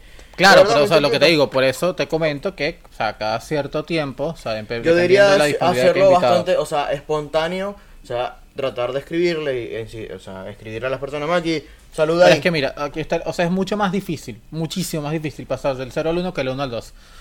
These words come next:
Speaker 1: O sea, una vez tengamos el primer invitado, los demás son relativamente más fáciles. Porque tú, ya tú le puedes decir, "Mira, nosotros entrevistamos a tal persona", y, "Ah, qué fino, bueno, también me lanzo para allá". Fuego.
Speaker 2: Claro,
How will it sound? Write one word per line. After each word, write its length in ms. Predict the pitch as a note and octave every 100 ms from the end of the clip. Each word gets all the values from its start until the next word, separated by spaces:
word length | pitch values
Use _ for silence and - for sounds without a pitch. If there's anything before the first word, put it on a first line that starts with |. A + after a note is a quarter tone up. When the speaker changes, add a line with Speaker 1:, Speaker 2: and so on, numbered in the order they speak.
| -
Speaker 1:
O 40 |
sea, 120 | - E3+
una 100 | F#3+
vez 100 | F3
tengamos 260 | E3+ E3+
el 60 | F#3+
primer 160 | E3
invitado, 300 | F3+ E3+ E3
los 100 | F3
demás 200 | D#3 D3+
son 200 | - F3 -
relativamente 640 | - E3 D3 D#3+ D#3+ D#3+
más 140 | D#3+ C#3+
fáciles. 400 | C3+ A#2+ - - - - - -
Porque 260 | F3 F3
tú, 100 | F#3
ya 100 | E3 D3
tú 120 | D#3+
le 300 | D3 D3+ D3+
puedes 220 | E3 D#3
decir, 260 | C3+ C3+ B2+
"Mira, 220 | A#2 A2+
nosotros 340 | C3 C3 C3
entrevistamos 420 | C#3+ C#3+ A#2+ C#3
a 40 | D3+
tal 120 | B2
persona", 360 | C#3+ C#3 E3+ F3+
y, 40 |
"Ah, 280 | F3+ A#3 A#3+ -
qué 100 | F3
fino, 260 | F#3 D3+
bueno, 240 | B2 A#2+ A#2
también 240 | A#2 A#2
me 100 | A#2+
lanzo 240 | A#2+ A2+ -
para 160 | G#2+
allá". 80 | - - - - - - -
Fuego. 300 | B2 G#2+ G#2+ -
Speaker 2:
Claro, 420 | C#3 C#3+ D3+ C3+